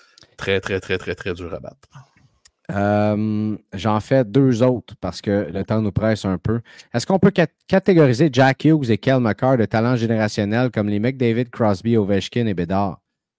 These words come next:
Speaker 2: Makar, assurément.
Speaker 1: Oui.
Speaker 2: Assurément.
Speaker 1: Oui.
Speaker 2: Jack Hughes.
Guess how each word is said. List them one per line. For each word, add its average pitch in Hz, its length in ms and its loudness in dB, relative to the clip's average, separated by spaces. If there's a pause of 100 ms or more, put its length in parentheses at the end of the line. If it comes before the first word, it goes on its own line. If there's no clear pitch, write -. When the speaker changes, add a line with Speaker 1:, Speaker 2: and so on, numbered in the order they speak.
(320)
Speaker 2:
Makar, 139 540 4 (420)
assurément. 120 1400 -2
Speaker 1:
Oui. 113 140 -4 (200)
Speaker 2:
Assurément. 110 680 -2 (480)
Speaker 1:
Oui. - 100 -14
Speaker 2:
Jack 170 360 2
Hughes. 185 840 0